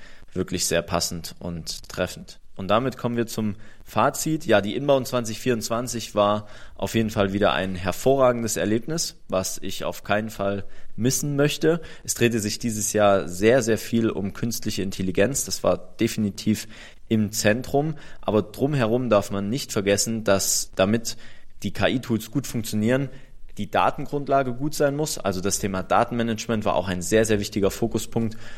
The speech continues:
Und natürlich auch, dass die HubSpot-Plattform sich dahingehend weiterentwickelt, deutlich individualisierbarer zu werden. Also auch da aufzuschließen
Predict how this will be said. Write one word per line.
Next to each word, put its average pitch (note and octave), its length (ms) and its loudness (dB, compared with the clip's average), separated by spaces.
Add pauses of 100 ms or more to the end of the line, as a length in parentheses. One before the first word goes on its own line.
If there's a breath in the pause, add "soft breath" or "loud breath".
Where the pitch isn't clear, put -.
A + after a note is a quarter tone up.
(180 loud breath)
Und C3 160 4
natürlich A2+ 560 2
auch, G#2 320 4 (260 loud breath)
dass G2+ 180 -2
die G2 140 -4
HubSpot-Plattform G2+ 800 0
sich - 160 -4
dahingehend G2 480 2
weiterentwickelt, F#2 720 0
deutlich A#2 400 4
individualisierbarer G2+ 960 2
zu - 140 -6
werden. A#2+ 320 4 (380 loud breath)
Also G2 280 -2
auch - 140 -6
da F#2+ 180 2
aufzuschließen A2 960 0